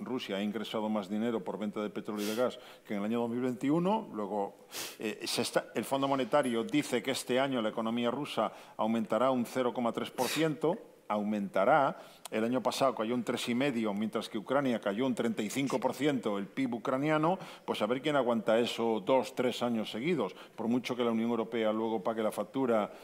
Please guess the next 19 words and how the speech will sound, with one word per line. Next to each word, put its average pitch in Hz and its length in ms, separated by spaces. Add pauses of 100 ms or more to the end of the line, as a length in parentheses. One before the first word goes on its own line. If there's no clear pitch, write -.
(160)
eh, 110 240
si - 140
algún 113 260
día 117 160
está 110 160
en 110 60
condiciones 107 480
de 107 80
reconstruirse 107 640
el 92 40
país. 120 420 (360)
Luego, 139 340 (920)
no, 156 240
no 165 180
consigo 156 600
vislumbrar 110 920
una 113 280
paz - 480
sólida 135 800